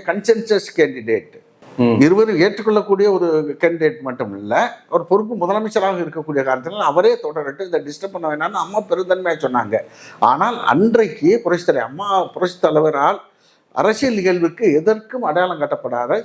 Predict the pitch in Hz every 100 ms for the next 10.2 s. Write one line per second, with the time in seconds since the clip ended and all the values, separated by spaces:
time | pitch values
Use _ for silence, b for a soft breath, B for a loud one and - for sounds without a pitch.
0 | - 180 175 165 143 151 170 160 143 131
1 | 131 131 135 127 127 139 - b b b
2 | - 202 190 196 170 190 196 190 175 160
3 | 156 156 156 156 220 190 185 214 175 165
4 | 147 151 131 113 87 87 - 117 113 170
5 | 208 185 220 247 180 220 226 214 214 165
6 | 202 202 214 180 180 185 175 - 151 151
7 | 147 156 160 165 196 196 - B - 165
8 | - 151 156 156 156 151 160 208 156 175
9 | 165 165 180 175 156 175 165 147 143 127
10 | 135 185